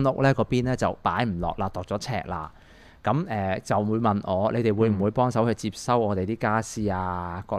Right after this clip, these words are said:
Speaker 1: 類啊，咁嗰啲嘢？」
Speaker 2: 嗯。
Speaker 1: 係啦，咁呢啲其實係，呃，
Speaker 2: <clears throat>
Speaker 1: 呃，唔係單純嗰啲物品嘅考慮嚟嘅，因為尤其有啲係譬如公屋搬出去嗰啲，又見到佢又開-，開心啦。以前有 Catherine 擋晒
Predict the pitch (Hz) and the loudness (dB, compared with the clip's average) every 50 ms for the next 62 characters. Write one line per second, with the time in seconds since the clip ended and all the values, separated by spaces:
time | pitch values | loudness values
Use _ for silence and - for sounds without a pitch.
0 | 85 80 82 82 82 82 87 92 - 87 92 92 90 95 87 82 78 - - - | -4 -4 -6 -6 -6 -6 -8 -6 -6 -6 -6 -6 -6 -6 -8 -8 -10 -12 -14 -12
1 | 110 101 92 87 87 - - - - - _ - - - 85 - - - - - | -10 -8 -10 -10 -12 -16 -20 -20 -20 -20 _ -14 -8 -8 -6 -6 -8 -10 -12 -10
2 | - - 165 202 208 226 202 180 208 208 - - 104 90 101 85 87 - - 95 | -2 0 0 2 2 0 -2 0 -2 -2 -2 -4 -6 -4 -4 -6 -6 -4 -4 -4
3 | 90 87 80 82 80 82 - 95 95 85 82 80 80 80 - 208 202 170 147 123 | -4 -4 -6 -6 -6 -6 -8 -8 -8 -6 -6 -6 -6 -4 2 2 4 4 4 0
4 | 101 90 - 113 113 101 98 110 107 110 120 135 160 165 160 - 107 98 98 107 | -4 -4 -4 -4 -4 -2 -2 -2 -2 -2 2 2 2 2 2 0 -2 -2 -2 -2
5 | 127 139 139 127 104 85 - - - 82 82 98 113 117 107 90 92 78 85 95 | 0 0 0 0 -2 -4 -6 -4 -6 -4 -4 -2 -4 -4 -4 -4 -4 -6 -6 -6
6 | 101 92 - - - - - - 151 175 160 127 95 95 - - 92 104 123 147 | -4 -6 -6 -8 -10 -10 -8 -2 2 2 4 4 2 0 -2 -2 -2 0 2 2
7 | 151 139 123 92 - - 107 82 80 - - 139 139 147 - 123 135 - - 131 | 0 2 2 0 -2 -2 -4 -4 -4 -2 0 0 0 0 0 -2 -4 0 0 0
8 | 127 127 107 135 123 104 101 98 120 113 92 90 90 90 - - 131 123 120 127 | 2 2 2 2 2 2 2 2 2 2 2 0 0 -2 -4 -2 -2 2 4 4
9 | 127 113 98 101 113 107 107 - - - 113 104 101 - 104 95 98 95 - - | 4 4 4 4 4 2 2 2 0 0 0 0 0 0 -2 -4 -4 -4 -2 0
10 | 143 165 143 117 107 131 143 - 190 170 - 185 175 - - - 123 156 143 151 | 0 0 2 2 2 2 4 4 2 2 2 0 2 2 2 2 2 0 2 4
11 | 123 135 156 160 | 4 4 4 4